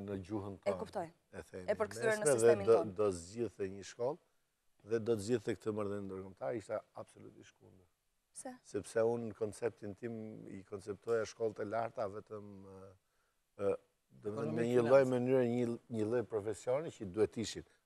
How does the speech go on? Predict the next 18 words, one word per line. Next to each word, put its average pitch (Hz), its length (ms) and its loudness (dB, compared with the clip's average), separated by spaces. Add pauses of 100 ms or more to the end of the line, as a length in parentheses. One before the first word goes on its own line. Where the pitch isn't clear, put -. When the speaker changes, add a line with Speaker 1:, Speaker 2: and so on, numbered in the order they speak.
(140)
Speaker 1:
ose 127 200 2
ekonomist, 101 600 -4 (760)
ose 120 120 -2
Speaker 2:
Jurist. 113 240 0
Speaker 1:
jurist, 117 420 0
ose - 300 0
në 117 160 0
një 104 100 -2
gjë 113 220 0
lidhje 98 400 0
me 95 140 -10
këta. 85 240 -12 (1160)
Ajo 143 260 4
insistoi 139 580 -4
që 127 80 -14
të 120 80 -14
shkonte 117 400 -2
atje, 156 400 -2